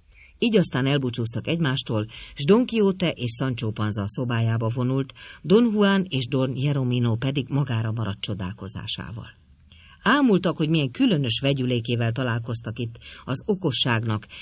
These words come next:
és eszelősségnek, s csak ugyan elhitték, hogy ez az igazi Don Quixote s az igazi Sancho Panza,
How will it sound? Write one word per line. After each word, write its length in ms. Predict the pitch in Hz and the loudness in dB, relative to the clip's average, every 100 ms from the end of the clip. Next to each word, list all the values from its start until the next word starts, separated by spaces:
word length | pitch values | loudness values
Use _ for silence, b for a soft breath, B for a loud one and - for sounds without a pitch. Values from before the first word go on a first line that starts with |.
| - | -8
és 180 | 117 - | -8 -4
eszelősségnek, 1000 | 160 - 98 95 92 - 92 104 104 - | -2 -2 -4 -4 -4 -4 -4 -6 -10 -10
s 120 | - | -8
csak 200 | - 262 | -4 -2
ugyan 220 | 202 156 | 0 2
elhitték, 540 | 139 160 151 147 143 135 B B | 2 2 0 0 0 -2 B B
hogy 140 | - 160 | -4 0
ez 140 | 214 | 2
az 140 | 196 | 4
igazi 340 | 165 165 147 135 | 4 2 2 2
Don 220 | 170 185 | 4 4
Quixote 480 | 180 160 139 123 117 B - | 4 2 2 0 -4 B -8
s 100 | 151 | -4
az 120 | 143 | -2
igazi 340 | 220 175 123 | 2 2 2
Sancho 420 | 107 190 196 175 | 0 2 2 2
Panza, 440 | 120 127 117 120 | 0 -2 -2 -2